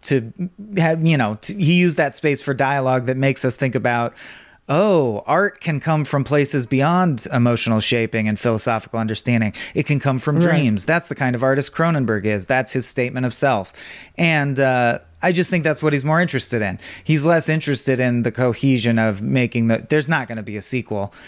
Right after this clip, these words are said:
Speaker 1: He's not trying to build out this universe.
Speaker 2: No, he's
Speaker 1: Man,
Speaker 2: not
Speaker 1: a
Speaker 2: making a cinematic
Speaker 1: Cronenverse.
Speaker 2: universe.
Speaker 1: Oh, man.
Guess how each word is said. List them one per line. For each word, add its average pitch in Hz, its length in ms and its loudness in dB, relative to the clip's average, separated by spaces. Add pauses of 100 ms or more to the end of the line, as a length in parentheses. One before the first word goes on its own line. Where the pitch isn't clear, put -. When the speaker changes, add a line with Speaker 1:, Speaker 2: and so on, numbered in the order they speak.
Speaker 1:
He's 165 220 0
not 165 160 2
trying 135 160 0
to 123 60 -2
build 123 260 0
out 123 220 0
this 120 200 -6
universe. 131 400 0
Speaker 2:
No, 320 220 4
he's 226 80 4
Speaker 1:
Man, 214 220 2
Speaker 2:
not - 20 0
Speaker 1:
a - 20 0
Speaker 2:
making 214 240 2
a 190 40 2
cinematic 180 420 2
Speaker 1:
Cronenverse. 165 140 2
Speaker 2:
universe. 143 460 -2 (300)
Speaker 1:
Oh, 110 260 -2
man. 101 520 -2